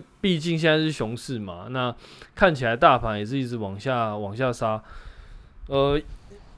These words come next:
应该是说，也不能讲往下杀，应该是说在一个相对低档的位置，没有往上攻，也没有往下杀。可是相对来说，它确实是比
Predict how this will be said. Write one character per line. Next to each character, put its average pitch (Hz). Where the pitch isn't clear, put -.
应 262
该 277
是 269
说， 214
也 160
不 160
能 185
讲 135
往 110
下 143
杀， 120
应 160
该 190
是 190
说 180
在 175
一 165
个 147
相 185
对 180
低 165
档 139
的 113
位 147
置， 120
没 120
有 175
往 120
上 143
攻， 135
也 120
没 117
有 127
往 107
下 117
杀。 110
可 131
是 208
相 247
对 220
来 131
说， 170
它 220
确 220
实 131
是 156
比 104